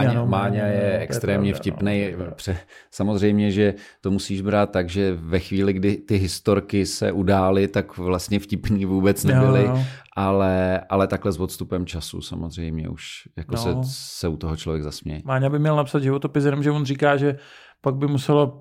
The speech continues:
Speaker 2: jako všichni, kteří s ním kdy hráli, tak vlastně ukončit svoje trenérské kariéry a tak, <laughs> protože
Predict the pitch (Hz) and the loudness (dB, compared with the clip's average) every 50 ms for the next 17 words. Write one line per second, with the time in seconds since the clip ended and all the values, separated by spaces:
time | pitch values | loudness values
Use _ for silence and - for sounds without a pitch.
0 | 151 147 143 135 139 143 139 131 123 - - 143 - 147 147 135 147 143 143 139 | -6 -4 -2 -2 0 0 -2 -2 -2 -4 -6 -4 -2 -2 0 2 2 0 0 2
1 | - 147 143 143 147 139 139 139 135 135 135 139 139 139 135 131 135 135 131 - | 0 0 2 2 4 4 6 6 6 6 6 4 4 2 0 -2 -2 -4 -4 -2
2 | 151 151 131 143 147 139 131 - - - 147 143 139 139 131 135 139 131 135 - | -4 -4 0 0 0 0 0 -4 -4 0 0 0 2 2 2 2 2 2 0 -4
3 | 135 135 131 127 131 131 131 135 135 127 135 - - 143 - - 156 - - - | 0 2 4 4 4 6 6 6 4 4 2 0 0 -2 2 2 0 0 2 -2
4 | 135 | -4